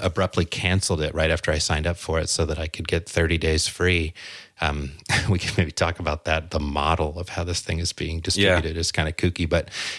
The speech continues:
Speaker 1: um, but, uh, I thought that the mask thing is, is a good point 'cause I, I actually thought a lot of the actors, including the main sort of tall alien guy on the ship and then the weird Daft Punk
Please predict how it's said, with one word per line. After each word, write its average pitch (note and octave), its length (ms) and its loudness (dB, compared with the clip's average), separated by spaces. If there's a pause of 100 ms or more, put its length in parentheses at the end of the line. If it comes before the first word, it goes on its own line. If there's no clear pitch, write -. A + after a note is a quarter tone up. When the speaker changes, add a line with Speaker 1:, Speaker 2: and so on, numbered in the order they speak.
(140)
Speaker 1:
um, E2+ 320 2 (540)
but, A#2 220 0 (160)
uh, F2 340 4
I A2 80 4
thought E3 240 2
that - 260 -2
the F#2+ 100 4
mask F2+ 480 2
thing E2 200 2
is, D#2+ 220 0
is E2 120 0
a F#2+ 60 2
good F2+ 160 0
point G#2+ 200 0
'cause F#2 140 0
I, G2+ 120 2 (100)
I G#2+ 80 4
actually G#2 240 2
thought F2 180 2
a E2 40 2
lot E2 120 4
of E2 80 4
the D#2 100 0
actors, D#2+ 380 0
including F2 380 2
the D#2 80 0
main D#2+ 380 2
sort D#2 200 0
of - 300 -8
tall D#2+ 540 2
alien E2 480 2
guy E2 320 2
on D#2+ 140 2
the D#2+ 80 -2
ship - 440 0 (340)
and E2 140 4
then E2 100 6
the D2+ 80 4
weird D2+ 340 0
Daft D#2 380 0
Punk E2 260 2